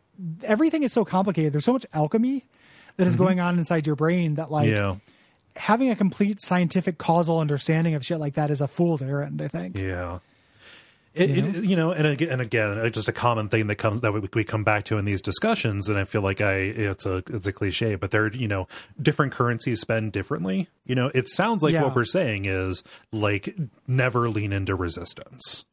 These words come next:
Speaker 2: right? Like, if you feel yourself saying, like, "Ah, I just, this isn't, this isn't great." Well, like, there are a bunch of different kinds of resistances,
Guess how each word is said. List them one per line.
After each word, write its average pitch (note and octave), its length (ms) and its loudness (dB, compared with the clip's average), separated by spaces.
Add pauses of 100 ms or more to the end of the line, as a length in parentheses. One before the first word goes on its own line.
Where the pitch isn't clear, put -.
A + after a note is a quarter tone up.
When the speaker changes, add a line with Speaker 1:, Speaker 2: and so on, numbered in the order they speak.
(100)
Speaker 2:
right? G2 320 0
Like, F#2+ 300 -2 (240)
if A#2+ 180 2
you A#2+ 160 0
feel F#3 220 0
yourself A#2+ 420 0
saying, A2+ 260 0
like, G#2 220 -2
"Ah, A2 260 2
I F#2 140 -2
just, F2+ 220 -6
this F#2+ 160 -4
isn't, F2 240 -6
this F#2 160 -4
isn't E2+ 260 -8
great." F#2 340 -2 (360)
Well, D#3 180 2 (100)
like, C#3+ 160 2
there E3+ 120 2
are D3+ 40 4
a C#3 40 -4
bunch C#3+ 200 -2
of - 40 -12
different C3+ 240 -4
kinds C3 200 0
of A#2+ 60 2
resistances, G#2+ 840 -2